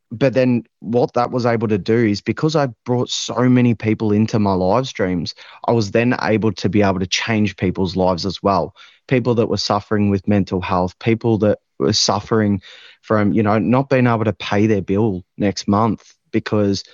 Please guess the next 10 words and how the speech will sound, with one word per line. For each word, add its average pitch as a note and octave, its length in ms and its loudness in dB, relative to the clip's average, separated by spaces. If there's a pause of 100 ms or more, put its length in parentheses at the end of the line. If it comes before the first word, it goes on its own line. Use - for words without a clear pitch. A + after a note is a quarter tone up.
(240)
you A#2 60 -8
know, A2+ 160 -2
like, A2 280 -2 (640)
a C#3+ 60 4
heater B2 460 2
that G2 120 -2
we A2+ 200 2
take A#2+ 280 -4
advantage G#2+ 640 -2
of. - 360 -8